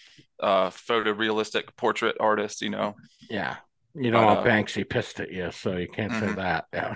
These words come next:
Speaker 2: <laughs>
Speaker 1: So I'll, I'll be the best at, uh, oh, fuck. If I'm gonna have to pick even within that,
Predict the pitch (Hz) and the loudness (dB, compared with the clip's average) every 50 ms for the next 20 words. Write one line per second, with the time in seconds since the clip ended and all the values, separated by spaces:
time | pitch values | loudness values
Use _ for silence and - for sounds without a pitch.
0 | - _ 190 196 196 - _ _ - - - _ - - _ _ - 180 - _ | 0 _ 0 0 0 -2 _ _ -20 -20 -10 _ -12 -12 _ _ -14 -14 -14 _
1 | _ - - - _ _ _ - _ _ _ _ - - - 120 98 110 123 135 | _ -20 -20 -20 _ _ _ -20 _ _ _ _ -4 2 4 6 8 8 6 4
2 | - - - 135 135 131 151 147 139 135 123 135 135 135 - - - 127 127 123 | 4 4 2 2 2 2 0 0 0 0 2 2 0 0 0 -2 -2 0 2 2
3 | 123 123 123 123 123 123 123 123 123 _ _ _ _ _ _ _ _ _ _ _ | 2 2 2 2 2 0 -2 -4 -8 _ _ _ _ _ _ _ _ _ _ _
4 | _ _ _ _ _ _ _ _ _ _ _ _ _ _ _ _ _ _ _ _ | _ _ _ _ _ _ _ _ _ _ _ _ _ _ _ _ _ _ _ _
5 | _ _ _ _ _ - - 117 127 107 - - - 131 131 - - - _ _ | _ _ _ _ _ -16 -10 -8 -8 -8 -6 -4 -2 -2 -2 -2 -6 -16 _ _
6 | _ _ _ _ _ _ _ _ _ _ _ _ _ - - 113 110 113 120 123 | _ _ _ _ _ _ _ _ _ _ _ _ _ -4 -2 -2 0 0 0 0
7 | 123 120 117 101 - - 131 131 - 123 123 120 113 117 113 110 104 - 117 120 | 0 0 0 -4 -4 -4 -4 -2 0 0 -2 0 -2 -2 -4 -4 -2 0 0 0
8 | 107 104 101 101 107 123 147 - | 2 2 2 2 2 2 0 -2